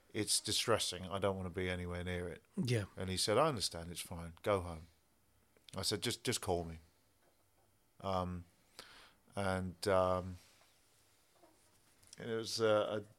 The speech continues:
Speaker 1: so I think that was a Tuesday. I drove home. It was a couple of hundred miles and, uh,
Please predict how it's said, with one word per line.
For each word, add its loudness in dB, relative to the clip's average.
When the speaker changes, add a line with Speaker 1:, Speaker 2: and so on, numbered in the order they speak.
Speaker 1:
so 2
I 2
think -6
that -8
was -8
a -8
Tuesday. -4
I -2
drove 6
home. -8
It -4
was -6
a -12
couple 4
of 2
hundred -4
miles -4
and, -10
uh, 2